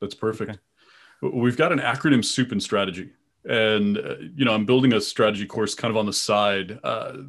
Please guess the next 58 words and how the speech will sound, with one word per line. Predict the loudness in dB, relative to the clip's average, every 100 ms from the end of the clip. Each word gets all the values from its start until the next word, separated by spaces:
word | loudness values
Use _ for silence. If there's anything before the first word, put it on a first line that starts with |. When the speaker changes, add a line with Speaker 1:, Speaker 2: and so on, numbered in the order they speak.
| -18 -6
Speaker 1:
that, | 0 4 4 2 -2 _ _ -20 -18 -4
and | 0 4 4
one |
of | 4
the | 4
first | 2 2
things | 2
I'm | 2
doing | 2 2
is | 2
building | -2 -2 -2
a |
glossary, | 0 0 0 -4 -10
because | -10 -8
these | -6 -2
terms | -2 -2 -2
are, | -8 _ _ _ -18
Speaker 2:
Mm-hmm. | -16 -16 -16 -4
Speaker 1:
you | 2
know, | 4
if | 4
you're | 0
in | 0
data | 0 0
science, | 0 0 0 0
you're | -2
looking | 0
at | 0
these | -2
terms | -4 -2
going, | -2 -6
"What, | -8 -14 _ -8
what | -4
are |
you | -4 -6
talking | -12 -10 -10 -8 -2 -2
about?" | -2 -8 _ _ _ _ -8
Because | -2 0 -2 -4
we | 0 0
have | 2
a |
totally | 2 2 0
different | -2 -6
language. | -4 -6 -8 -14 -18 -18 -20 -20 -16
So | -2 0
Speaker 2:
Mm-hmm. | 4
Speaker 1:
A | 4
R | 6 4 4
R, | 4 4 2 -2 -4
uh, | -10 -8 -2
annual | 0 2 4 4
recurring | 2 0 0 2 2
revenue, | 2 2 0 -2
annualized | -2 2 4 4 4 2 0
recurring | -4 0 0 0
revenue. | -2 -2 -4 -4
You'll | -4 -2
hear, | -2